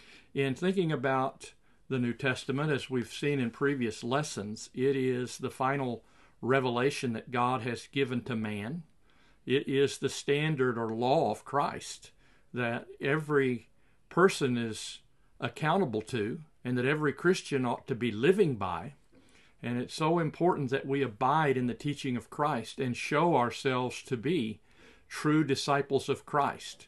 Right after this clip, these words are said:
When we use the ner-, term, uh, New Testament, of course, it is showing us that there was a former testament or covenant,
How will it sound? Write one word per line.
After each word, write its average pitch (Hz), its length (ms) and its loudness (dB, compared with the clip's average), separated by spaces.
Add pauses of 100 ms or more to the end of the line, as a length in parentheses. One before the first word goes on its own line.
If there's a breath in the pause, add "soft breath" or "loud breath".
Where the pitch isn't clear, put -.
(440 loud breath)
When 143 160 4
we 147 120 2
use 170 340 2
the 156 220 0
ner-, 143 420 2 (140)
term, 147 420 2 (380 soft breath)
uh, 117 340 0
New 135 300 2
Testament, 147 640 -2
of - 80 -20
course, 131 420 -2 (120)
it 135 280 0
is 135 500 0 (720 soft breath)
showing 143 440 4
us 135 200 -2
that 127 220 -2
there 127 180 2
was 123 320 0
a 127 80 -2
former 147 600 2 (760 soft breath)
testament 135 640 -2
or 110 80 2
covenant, 139 720 -2